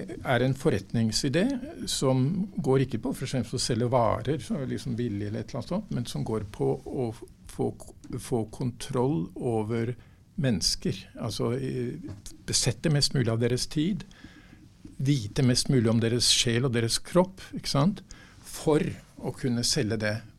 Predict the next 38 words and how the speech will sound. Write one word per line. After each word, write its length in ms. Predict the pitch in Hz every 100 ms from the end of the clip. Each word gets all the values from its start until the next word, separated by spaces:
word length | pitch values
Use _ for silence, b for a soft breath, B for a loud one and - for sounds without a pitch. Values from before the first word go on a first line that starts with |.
| -
på 80 | 127
nye 280 | 127 104 117
markeder. 460 | 95 - - 277 - -
Det 80 | 147
første 300 | 135 - 127
markedet 320 | 110 107 165 220
er 140 | 120
annonsører. 640 | 110 113 - 107 101 202 - -
Det 80 | 139
er 80 | 127
liksom 300 | - 117 - - - -
det 140 | 110 -
som 140 | 120 101 - - -
på 140 | 117
en 160 | 107 107
måte 160 | 120 -
kanskje 240 | 120 143
ikke 80 | 131
er 60 | 113
så 80 | 123
provoserende. 540 | 131 117 - 123 180 190 B B B B B
Men 160 | - 127
når 140 | 117
det 60 | 131
går 140 | 123 127
videre 540 | 139 135 107 107 147 151
via 300 | 117 117 113 113
kunstig 400 | 147 107 - 107
intelligens, 480 | 104 123 127 180 - 127
at 100 | -
det 140 | 113
utvikles 600 | 139 - 110 104 139 127
slik 180 | - 104
at 80 | 110 120
de 80 |
lager 260 | 120 95 107
sånne 220 | 120 107
digitale 680 | 104 101 113 107 104 98 113